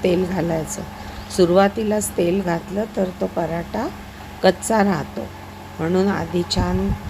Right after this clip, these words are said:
असा भाजून घेतल्यानंतर मग आपल्याला कडेला तेल सोडायचं आहे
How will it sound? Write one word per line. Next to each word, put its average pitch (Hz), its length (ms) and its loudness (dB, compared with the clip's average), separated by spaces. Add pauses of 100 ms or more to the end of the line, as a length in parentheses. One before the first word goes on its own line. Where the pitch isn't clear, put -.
असा 170 220 -2
भाजून 160 520 2
घेतल्यानंतर 180 840 0
मग 180 300 0
आपल्याला 175 540 -2 (680)
कडेला 165 420 4
तेल 175 360 -2
सोडायचं 165 600 -2
आहे 226 120 0